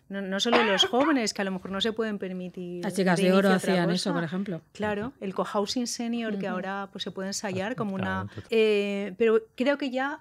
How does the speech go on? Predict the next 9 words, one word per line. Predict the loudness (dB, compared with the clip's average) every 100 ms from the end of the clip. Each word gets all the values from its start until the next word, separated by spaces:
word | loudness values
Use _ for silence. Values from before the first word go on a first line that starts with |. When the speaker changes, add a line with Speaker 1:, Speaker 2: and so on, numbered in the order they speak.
| -2
Speaker 1:
va | -2
llegando | 0 -2 -4 -4 -2 0 0
la | 0 2
hora | 0
de | -2 -4
que | -10
cerremos | -2 0 2 0 0 -4
el | -6
círculo | -4 -6 -6 -4 -2 -4